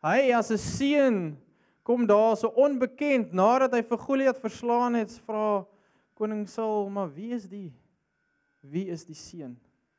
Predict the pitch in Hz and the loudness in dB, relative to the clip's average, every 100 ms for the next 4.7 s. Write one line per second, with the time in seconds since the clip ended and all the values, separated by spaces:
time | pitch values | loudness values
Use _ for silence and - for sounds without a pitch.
0 | _ _ _ _ _ _ _ _ _ _ | _ _ _ _ _ _ _ _ _ _
1 | _ _ _ 165 175 190 170 151 160 190 | _ _ _ -8 -6 -2 -2 -2 -4 -4
2 | 208 - 202 196 185 175 - 208 202 190 | -12 -6 -2 -2 -4 -10 -10 -4 -2 -2
3 | 165 160 160 180 208 208 175 170 254 294 | -2 -2 -2 -4 2 2 4 4 2 2
4 | 254 269 240 240 - 233 | -2 0 0 -2 -2 2